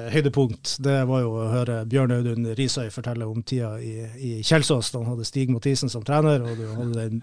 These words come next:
mest ekstreme Drillo-fotballen som, som tenkes kan. Tok dem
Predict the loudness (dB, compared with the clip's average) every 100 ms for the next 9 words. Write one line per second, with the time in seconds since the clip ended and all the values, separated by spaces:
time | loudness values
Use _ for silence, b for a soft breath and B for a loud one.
0 | -8 -12 -6 -6 -6 -6 -4 2 8 10
1 | 10 8 4 4 6 6 4 -2 -2 -8
2 | -6 -4 -2 0 -2 -4 0 2 4 4
3 | 2 2 0 0 -2 -2 2 4